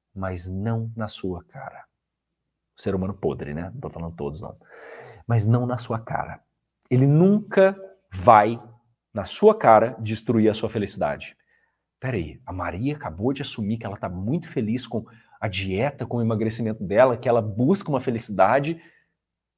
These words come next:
Quem sou eu pra quebrar isso?" Porque o ser humano gosta de quebrar o sofrimento, porque a dieta é sofrimento. Mas o ser humano tem um certo bloqueio de quebrar a sua felicidade.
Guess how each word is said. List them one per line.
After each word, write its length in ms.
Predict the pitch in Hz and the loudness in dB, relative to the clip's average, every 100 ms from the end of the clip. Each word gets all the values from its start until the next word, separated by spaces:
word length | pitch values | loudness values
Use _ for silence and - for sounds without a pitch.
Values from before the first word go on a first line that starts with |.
| _ _ _ _ _ _ _ | _ _ _ _ _ _ _
Quem 160 | - 165 | -20 -18
sou 240 | - 160 | -6 -4
eu 120 | 127 | -2
pra 160 | 160 - | -4 -4
quebrar 440 | - 120 107 139 | -2 -2 0 0
isso?" 360 | 120 180 - - _ _ _ _ _ _ _ _ _ _ _ _ _ | -2 -4 -10 -18 _ _ _ _ _ _ _ _ _ _ _ _ _
Porque 200 | - 92 | -10 -4
o 40 | 98 | -4
ser 220 | - 101 | -2 -2
humano 240 | 90 135 | 0 0
gosta 340 | 147 110 143 160 | 6 6 6 0
de 100 | 143 | 0
quebrar 300 | 143 135 143 | 2 8 8
o 80 | 190 | 8
sofrimento, 680 | - 214 370 233 110 - | 2 4 6 8 6 4
porque 200 | 98 104 | -4 0
a 40 | 92 | 0
dieta 380 | 87 156 170 | 8 8 8
é 60 | 139 | 2
sofrimento. 580 | 117 117 101 80 - _ _ _ - | 0 -4 -6 -6 -12 _ _ _ -16
Mas 160 | 90 | -14
o 40 | 87 | -12
ser 220 | - 98 | -8 -6
humano 500 | 90 98 104 123 - _ | -4 -2 -4 -6 -12 _
tem 180 | - 107 | -8 -4
um 120 | 110 | -6
certo 420 | 110 - 101 - 107 | -8 -8 -8 -6 -2
bloqueio 540 | 117 120 104 95 104 | 0 0 -2 -2 -2
de 120 | 95 | -4
quebrar 360 | 95 104 90 87 | -6 -4 0 -2
a 40 | |
sua 200 | - 95 | -2 -8
felicidade. 800 | - 90 87 107 87 65 - - | -8 -10 -8 -10 -10 -12 -16 -20